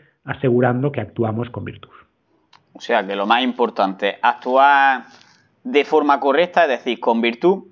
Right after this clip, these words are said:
Speaker 2: y ya hay cosas que, mm, puedes conseguir, ah, mm, actuando con virtud, pero que no es seguro que vayas a conseguir porque no dependen al cien de, mm, por cien de nosotros. Entonces pueden ser preferidas o no preferidas, pero que si tienes que atentar contra la virtud,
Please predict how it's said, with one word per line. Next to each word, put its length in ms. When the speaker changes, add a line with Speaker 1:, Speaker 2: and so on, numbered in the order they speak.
Speaker 2:
y 160
ya 380
hay 260
cosas 360
que, 300
mm, 460
puedes 320
conseguir, 540
ah, 300
mm, 280
actuando 500
con 180
virtud, 420
pero 200
que 120
no 160
es 100
seguro 340
que 80
vayas 300
a 20
conseguir 440
porque 240
no 100
dependen 360
al 160
cien 180
de, 260
mm, 220
por 200
cien 220
de 80
nosotros. 460
Entonces 260
pueden 240
ser 240
preferidas 640
o 140
no 200
preferidas, 600
pero 200
que 120
si 200
tienes 280
que 180
atentar 440
contra 320
la 120
virtud, 400